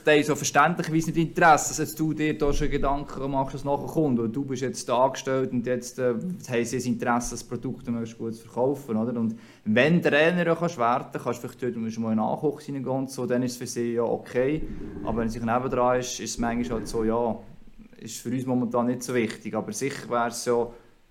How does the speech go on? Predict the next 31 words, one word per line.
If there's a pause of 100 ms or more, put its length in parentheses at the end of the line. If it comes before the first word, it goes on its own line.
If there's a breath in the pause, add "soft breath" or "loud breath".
(100)
vielleicht
gleich
wünschenswert,
wenn
Vereine
ein
bisschen
unterstützender
könnten
sein
natürlich,
oder?
Also
gerade
für
Spieler,
die
am
Ende
von
einer
Karriere
stehen,
denke
ich
jetzt
einmal. (640 soft breath)
Aber
das
ist
der,